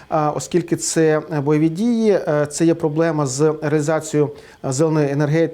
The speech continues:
енергії на аукціонах державним підприємством "Гарантований покупець". І є дія, е, рішення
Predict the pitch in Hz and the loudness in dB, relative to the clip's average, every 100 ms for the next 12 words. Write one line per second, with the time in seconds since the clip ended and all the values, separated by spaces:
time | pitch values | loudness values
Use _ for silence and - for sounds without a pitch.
0 | - - 147 156 151 143 147 147 147 - | -8 -8 -2 0 2 2 2 0 -2 0
1 | 151 143 135 - 135 143 143 123 131 151 | 2 0 -2 -6 -4 -2 -4 -6 -2 -2
2 | 135 - - 131 135 143 143 139 - - | -2 -8 -8 -4 -4 -4 -4 -4 -6 -8
3 | 147 185 247 262 - - - - _ _ | -6 -2 -2 -2 -10 -20 -20 -20 _ _
4 | - 170 170 165 156 190 151 190 180 156 | 0 4 4 4 2 0 0 0 2 0
5 | 156 - 147 143 143 139 175 175 151 147 | -2 -2 0 2 2 2 2 0 -2 0
6 | 143 | 0